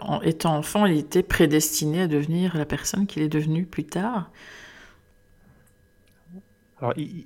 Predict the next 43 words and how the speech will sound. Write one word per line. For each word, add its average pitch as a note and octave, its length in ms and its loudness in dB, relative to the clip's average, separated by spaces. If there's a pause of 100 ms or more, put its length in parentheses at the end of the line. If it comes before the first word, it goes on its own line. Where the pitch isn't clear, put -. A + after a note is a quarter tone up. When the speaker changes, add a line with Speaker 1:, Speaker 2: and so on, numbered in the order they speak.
(120)
Speaker 2:
il B2 100 -2
a C3 80 4
eu E3 120 2
une D3 100 0
enfance, C#3 480 -4
euh, G#2 560 -4 (140)
un, A#2 360 -10
un, A#2 60 -8 (160)
on C3+ 60 -16
pourrait - 200 -12
presque - 300 -10
dire B2+ 120 -4
un A2+ 40 -6
peu B2 140 -8
chaotique, B2+ 420 -4
un B2 60 -4
peu A#2+ 140 -8
difficile. B2 640 -6 (840)
Euh, A2 220 0 (160)
pour, - 140 -12
pour - 160 -12
situer E3 320 -2
un C#3 80 2
petit C3+ 180 -8
peu, C#3+ 280 -2
hein, B2 160 0
il, A2+ 240 -8
il, B2+ 200 -8
il C3 160 0
est C3+ 80 2
né D3 300 2
en, A#2+ 40 0
en A2+ 300 -2
mille B2+ 160 -4
neuf B2+ 140 -6
cent A#2 180 -6
dix, C#3 400 -8 (840)
euh, G#2 340 -4 (580)
et, A#2 220 -4
et B2 160 -2
dans C3+ 400 0
un B2 100 2
village B2+ 760 -2